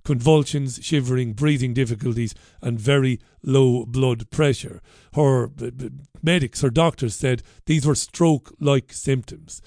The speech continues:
A terrible reaction. She was hospitalized because of this reaction, okay? She has since suffered chronic health complications. Uh, Caroline is from Cirencester in Gloucestershire, um, told the Mail Online,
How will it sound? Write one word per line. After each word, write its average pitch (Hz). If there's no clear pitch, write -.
A 127
terrible 151
reaction. 117
She 131
was 123
hospitalized 104
because 127
of 110
this 117
reaction, 120
okay? 135
She -
has 127
since 160
suffered 135
chronic 156
health 131
complications. 120
Uh, 131
Caroline 156
is 127
from 123
Cirencester 143
in 127
Gloucestershire, 113
um, 127
told 175
the 123
Mail 147
Online, 131